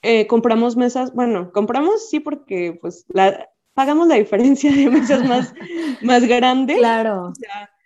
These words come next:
Speaker 1: nos incluían, creo que de unos cincuenta, compramos como de un ochenta, o sea, treinta
Speaker 2: Sí.
Speaker 1: centímetros
Speaker 2: Son
Speaker 1: más.
Speaker 2: más grandes.
Speaker 1: Ajá.
Speaker 2: Son para doce
Speaker 1: Entonces,
Speaker 2: personas.
Speaker 1: exacto. Y en esas metíamos como ocho personas. Entonces, como para tener una distancia más
Speaker 2: Ujú.
Speaker 1: segura.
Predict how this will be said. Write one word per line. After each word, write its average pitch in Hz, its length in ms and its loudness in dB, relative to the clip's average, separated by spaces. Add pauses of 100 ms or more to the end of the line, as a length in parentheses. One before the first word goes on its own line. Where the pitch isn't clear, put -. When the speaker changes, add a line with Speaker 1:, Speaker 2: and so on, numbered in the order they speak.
(560)
Speaker 1:
nos 226 360 0
incluían, 226 480 -4
creo 247 200 -8
que 247 260 -6
de 202 160 -4
unos 214 260 -6
cincuenta, 226 560 -8
compramos 208 460 -6
como 175 380 -8
de 170 260 -2
un 220 220 2
ochenta, 233 440 -4
o 269 60 -2
sea, 208 160 -4
treinta 214 320 -6
Speaker 2:
Sí. 240 80 -6
Speaker 1:
centímetros 208 600 -8
Speaker 2:
Son 214 100 -4
Speaker 1:
más. 190 220 -4
Speaker 2:
más - 20 -14 (100)
grandes. 185 540 -10 (100)
Speaker 1:
Ajá. 208 260 -2
Speaker 2:
Son 220 120 0
para 226 300 -2
doce 180 160 -2
Speaker 1:
Entonces, 240 480 2
Speaker 2:
personas. - 160 -16 (580)
Speaker 1:
exacto. 220 720 -6
Y 240 280 2
en 233 120 2
esas 247 260 0
metíamos 208 440 -4
como 196 320 -10
ocho 214 320 -2
personas. 175 380 -8 (360)
Entonces, 202 680 0 (440)
como 202 280 0
para 170 220 0
tener 190 220 0
una 208 180 0
distancia 208 460 -2
más 202 180 -2
Speaker 2:
Ujú. 208 40 -16
Speaker 1:
segura. 208 800 -4